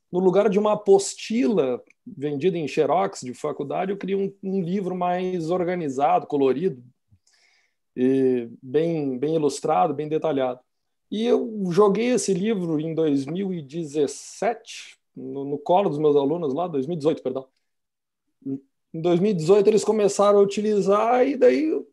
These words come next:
pô, comecei a ter um retorno deles mesmos. "Pô, tá legal, tá legal, pô, que bacana, bota pra vender, bota pra vender para o público externo", né? E daí eu, ah, divulguei o livro. Joguei lá, "Olha, vamos, vou divulgar o livro então."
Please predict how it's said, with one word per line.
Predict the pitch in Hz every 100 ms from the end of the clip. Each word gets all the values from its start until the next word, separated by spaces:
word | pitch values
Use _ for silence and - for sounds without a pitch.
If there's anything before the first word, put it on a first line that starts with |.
| _ _ -
pô, | 453 -
comecei | 233 214 -
a |
ter | 277
um |
retorno | 240 247 240 254
deles | 208 254 208
mesmos. | 233 240
"Pô, | - -
tá | 359
legal, | 254 202 277 254
tá | 226
legal, | 196 214 247 202
pô, | 240
que | 214
bacana, | 208 196 202 254 226
bota | 160 202
pra | 214 214
vender, | 196 185 214
bota | 202 196
pra | 208
vender | 190 180 196 - _ _ _ -
para | 202
o | 196
público | 262 311 -
externo", | 202 - 494 392 233 156
né? | 185 254 _ _ _ _ _ _ _ _ _
E | 226
daí | 233 440
eu, | -
ah, | -
divulguei | 185 220 285 208 254
o | 208
livro. | 190 143 123 _
Joguei | 135 143 170 160 185
lá, | 185
"Olha, | 185 143
vamos, | 151 185 175 165 143
vou | 175
divulgar | 185 196 185 170
o |
livro | 151 139
então." | 131 123